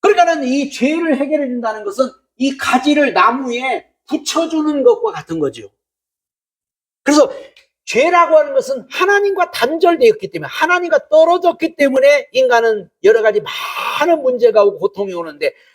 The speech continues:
나뭇가지가 꺾어지니까 말라가고 꺾어지니까 죽어가는 것처럼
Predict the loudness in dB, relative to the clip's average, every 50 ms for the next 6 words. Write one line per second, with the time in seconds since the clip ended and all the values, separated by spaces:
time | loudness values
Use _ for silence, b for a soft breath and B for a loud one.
0 | b b -2 -2 2 2 2 2 4 2 2 2 0 0 -2 -2 -6 -12 _ _
1 | _ _ _ _ _ _ _ 0 0 2 2 2 2 4 0 0 0 -2 0 2
2 | 0 2 2 0 -4 -8 -14 _ _ 0 2 2 4 4 4 4 4 2 2 2
3 | 2 4 4 4 4 4 4 2 0 4 4 2 2 2 0 -6 -6 -8 -8 -8
4 | -14 -12 -8 -6 -4 -6 -4 -4 -6 -6 0 -2 -2 -2 0 0 0 2 2 0